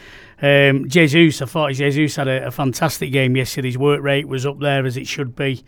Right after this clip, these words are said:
Um, on the strength of the, the, the game, the previous, well, two weeks earlier, wasn't it? We've not played for two weeks. I thought, I thought we played really well, to be honest, and we were back to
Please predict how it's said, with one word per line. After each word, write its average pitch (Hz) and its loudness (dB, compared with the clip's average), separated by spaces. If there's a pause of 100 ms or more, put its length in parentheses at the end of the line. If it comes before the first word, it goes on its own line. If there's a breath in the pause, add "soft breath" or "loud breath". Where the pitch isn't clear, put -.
(420 soft breath)
Um, 151 6 (120)
on 170 6
the 160 8
strength 196 4
of 165 0
the, 156 -2 (340)
the, 156 2
the 147 -2
game, 156 4
the 131 -12
previous, 160 0
well, 139 0 (220 soft breath)
two 180 -2
weeks 156 2
earlier, 170 6
wasn't 156 4
it? 123 -2
We've 135 -4
not - 0
played 160 2
for 143 -4
two 135 0
weeks. 127 -4 (320 loud breath)
I - 2
thought, 143 -2
I 156 4
thought 143 -4
we 135 -4
played 131 -4
really 127 0
well, 127 0
to 123 -10
be 123 -4
honest, 123 -4
and 135 -4
we 135 0
were 135 2
back 139 0
to 139 2